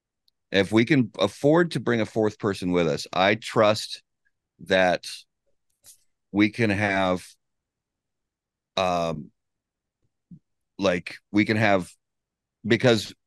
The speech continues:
essentially it's gonna be me doing the interviews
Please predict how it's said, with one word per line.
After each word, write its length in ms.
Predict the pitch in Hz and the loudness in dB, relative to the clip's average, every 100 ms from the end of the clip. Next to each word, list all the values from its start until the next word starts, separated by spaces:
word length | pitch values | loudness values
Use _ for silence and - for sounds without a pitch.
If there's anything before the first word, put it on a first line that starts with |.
| _ | _
essentially 500 | 117 117 147 151 131 | -4 0 0 2 2
it's 120 | 107 - | 2 0
gonna 180 | 107 | -2
be 420 | 98 95 92 92 - _ _ _ _ _ _ | 2 2 2 -2 -8 _ _ _ _ _ _
me 340 | 95 107 117 120 | -2 2 2 2
doing 320 | 117 113 110 | 2 2 2
the 140 | 101 | -2
interviews 800 | 101 101 90 90 90 95 - - | -2 -2 -2 -2 -2 -6 -14 -16